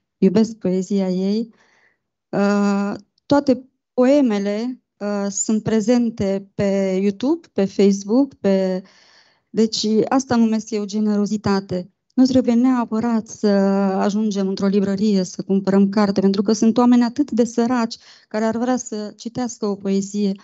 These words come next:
dar prin generozitatea ei au acces la, uh, la toate poemele ei și mai ales la cântecele, cu zecile, cu sutele, poate,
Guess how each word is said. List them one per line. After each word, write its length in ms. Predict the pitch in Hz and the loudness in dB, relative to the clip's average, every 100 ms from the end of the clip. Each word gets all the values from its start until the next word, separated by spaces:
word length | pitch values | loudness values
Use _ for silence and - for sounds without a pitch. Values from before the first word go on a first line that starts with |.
| _ _ _ _ _ _ | _ _ _ _ _ _
dar 340 | - 214 - - _ _ - | -2 -2 -2 -8 _ _ 0
prin 220 | 233 226 | 4 4
generozitatea 840 | 226 226 220 220 220 220 254 240 | 4 0 0 -2 -4 0 0 2
ei 360 | 220 220 226 240 | 0 2 2 0
au 160 | 226 | -2
acces 520 | 220 214 - 226 214 - | -2 -4 -4 -4 -4 -6
la, 440 | 185 180 175 180 - - _ _ _ | -6 -4 -4 -6 -10 -20 _ _ _
uh, 480 | - 185 185 185 185 | -2 2 2 0 0
la 140 | - 202 | 0 0
toate 240 | 233 220 | 2 0
poemele 480 | 196 190 185 185 185 | 0 0 0 2 0
ei 360 | 185 185 185 185 _ _ _ | -2 -2 -4 -6 _ _ _
și 180 | - - | -8 0
mai 200 | 208 233 | 4 4
ales 280 | 233 220 202 | 4 2 0
la 180 | 208 190 | -4 -4
cântecele, 1080 | - - 262 247 202 - 190 190 190 196 _ _ _ _ _ _ - | -2 2 2 4 0 -2 0 0 0 -4 _ _ _ _ _ _ -2
cu 80 | 214 | 0
zecile, 540 | 208 285 - 190 180 | 4 2 2 -2 -2
cu 120 | 175 | -4
sutele, 440 | 208 330 339 202 196 | -8 -4 -2 -2 -2
poate, 540 | 196 196 202 233 254 | -2 -4 -2 -4 -6